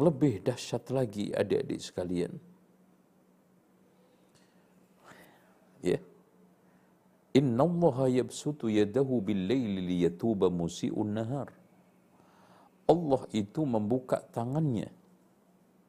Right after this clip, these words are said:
di malam hari untuk menerima taubat hambanya yang salah pada waktu siang hari. "Wa innallaha yabsutu yadahu bin-nahar liyatuba musii'ul lail."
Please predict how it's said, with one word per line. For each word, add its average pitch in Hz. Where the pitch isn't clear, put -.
di 98
malam 87
hari 92
untuk 85
menerima 82
taubat 80
hambanya 95
yang 78
salah 95
pada 78
waktu -
siang 78
hari. 131
"Wa -
innallaha 147
yabsutu 139
yadahu 143
bin-nahar 123
liyatuba 113
musii'ul 143
lail." 190